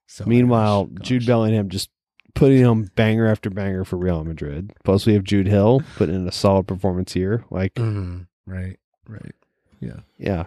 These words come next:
Speaker 2: Jude Law is probably, you know, up some nanny's skirt right now too. So I mean, we're talking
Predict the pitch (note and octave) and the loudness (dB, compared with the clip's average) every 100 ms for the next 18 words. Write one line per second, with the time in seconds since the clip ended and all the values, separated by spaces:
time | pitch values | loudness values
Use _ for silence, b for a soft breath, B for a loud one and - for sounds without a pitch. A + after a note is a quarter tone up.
0 | - D3 F#3 B2 A#2 A#2+ - A2 G#2+ G#2 | -8 -2 2 4 6 4 4 4 4 2
1 | - _ _ _ _ _ - - A#2 A2 | -2 _ _ _ _ _ -20 -4 0 2
2 | G#2+ G#2 - G#2 G2 G2+ G#2 G2+ - - | 0 0 -2 -2 0 -2 -2 -4 -6 -10
3 | G2+ G2+ - G#2+ F2+ G#2+ G#2+ - C3+ G#2 | -8 -6 -2 -2 0 0 0 0 2 2
4 | F2+ G#2 G#2 A2 A2 G2+ _ - B2 C#3 | 0 0 0 2 0 -2 _ -4 0 2
5 | A#2+ A#2 G#2 F#2+ | 2 2 0 -2